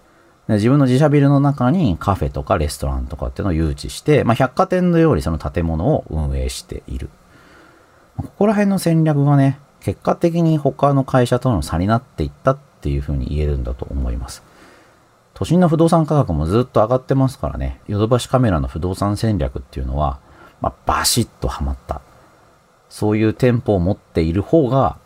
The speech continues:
強みになる。他の家電量販店っていうのは一等地に店舗をなかなか出せなくなってしまう。まあ、そうするとネットストア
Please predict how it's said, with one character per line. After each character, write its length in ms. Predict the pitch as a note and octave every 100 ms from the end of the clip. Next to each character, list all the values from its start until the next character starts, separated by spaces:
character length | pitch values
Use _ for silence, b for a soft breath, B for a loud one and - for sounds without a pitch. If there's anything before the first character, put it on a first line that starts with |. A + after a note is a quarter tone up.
| _
強 340 | - - G#2+ B2
み 100 | C3
に 100 | F2
な 120 | C#2+
る。 120 | - - _ _ _ - - -
他 220 | B2+ D#3
の 200 | E3 D#3
家 180 | D3 D3
電 180 | D3 C#3+
量 140 | C#3
販 220 | C3+ C3
店 180 | B2 D#2+
っ 20 |
て 80 | C#2+
い 20 |
う 40 | D2+
の 60 |
は 40 | D2+
一 100 | E2 -
等 180 | E3 B2
地 80 |
に 100 | E2+
店 220 | - C#3 B2
舗 120 | D2
を 80 | C#2
な 100 | G#2+
か 100 | C#3
な 80 | C#3
か 20 | D#2+
出 80 | D2+
せ 60 | C4+
な 100 | -
く 100 | C#2+
な 100 | C2+
っ 40 |
て 160 | - -
し 140 | -
ま 100 | -
う。 20 | _ _ b b b b b b
ま 60 | D#3
あ、 20 |
そ 120 | D4+
う 20 |
す 60 | E4+
る 80 | A#3
と 100 | F#2+
ネ 120 | E2
ッ 60 | D2+ -
ト 100 | C3
ス 120 | -
ト 220 | - B2+
ア 240 | E2+ C2